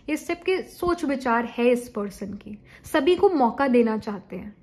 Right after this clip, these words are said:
राइट? तो ये एनर्जी, again we have the emperor, wants to serve other people। Energy is about serving। His energy or her energy is, is about serving other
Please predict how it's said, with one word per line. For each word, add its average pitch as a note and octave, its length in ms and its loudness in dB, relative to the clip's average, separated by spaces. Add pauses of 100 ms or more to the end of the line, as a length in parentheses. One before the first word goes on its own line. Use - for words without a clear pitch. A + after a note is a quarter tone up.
(1500)
राइट? A3+ 280 -8 (440)
तो D#4 80 -4
ये C#4 260 4
एनर्जी, B3 480 4
again B3+ 240 2
we A4+ 160 4
have G#4+ 100 4
the F#4 240 2
emperor, B3 400 2 (440)
wants C#4+ 400 4
to G4 40 6
serve C#4+ 600 2
other A#3+ 160 2 (100)
people। F#3+ 300 -6 (720)
Energy C4 440 2
is C4+ 60 -2
about C4 260 4
serving। G#3 500 -4 (1200)
His B3 120 0
energy B3+ 420 6
or A#3+ 120 4
her A#3 160 2 (120)
energy B3 320 2
is, B3+ 140 2 (100)
is A3+ 80 0
about A#3+ 300 2
serving A3+ 540 0
other G3 200 -4